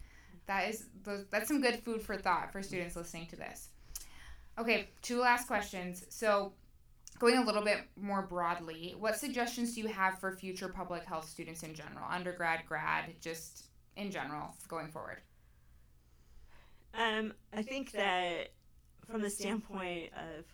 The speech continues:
Speaker 2: you know, as you move forward sort of into your new career, you know, think a little bit about, you know, what is it that you're interested in? Where do you wanna live? <laughs> Um,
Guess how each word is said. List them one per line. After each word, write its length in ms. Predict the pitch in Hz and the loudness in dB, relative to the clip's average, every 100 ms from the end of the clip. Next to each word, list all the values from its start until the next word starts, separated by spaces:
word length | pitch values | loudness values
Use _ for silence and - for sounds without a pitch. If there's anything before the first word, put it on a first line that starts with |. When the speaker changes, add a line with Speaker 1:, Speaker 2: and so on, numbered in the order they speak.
| - - - | -20 -20 -20
Speaker 2:
you 120 | 170 170 | -14 -8
know, 140 | 175 170 | -6 -2
as 200 | - 180 | -2 -2
you 80 | 190 | -2
move 260 | 202 233 233 | 0 0 0
forward 680 | - 190 185 175 175 175 175 | -4 -2 2 2 2 0 -6
sort 180 | 180 165 | -12 -8
of 60 | - | -4
into 280 | 208 214 | -4 -4
your 260 | 190 185 185 | -4 -2 -2
new 640 | 180 175 175 175 175 190 180 - - - | 0 2 4 2 0 -4 -6 -18 -20 -4
career, 720 | - 180 180 170 165 165 175 - - - - - - - | 2 2 2 -2 -2 -4 -6 -10 -18 -20 -20 -20 -20 -12
you 80 | 185 | -8
know, 80 | 180 | -4
think 340 | 247 233 220 | 0 0 -2
a 100 | - | -2
little 240 | 190 190 196 | 0 0 0
bit 140 | 180 | -2
about, 320 | 175 185 180 | 0 0 0
you 80 | - | -4
know, 120 | 170 190 - 170 | -8 -10 -16 -10
what 200 | 170 262 | 0 2
is 100 | 269 | 2
it 100 | 220 | 0
that 100 | - | -2
you're 140 | 175 - | -6 -4
interested 440 | 190 196 - - | -6 -8 -10 -8
in? 440 | - 147 165 202 214 - - - - - - - 165 - 170 | -6 -6 -6 -8 -12 -16 -20 -20 -20 -20 -20 -20 -20 -16 -4
Where 460 | 208 226 277 269 | 0 2 2 0
do 100 | 226 | 0
you 120 | 202 185 | 0 -2
wanna 240 | 180 156 | -2 -4
live? 560 | 160 131 156 202 226 214 - - - - - - | -4 -4 -2 -2 -2 -4 -10 -18 -20 -20 -20 -12
<laughs> 240 | - 214 208 | -10 -6 -4
Um, 260 | 208 196 | 0 0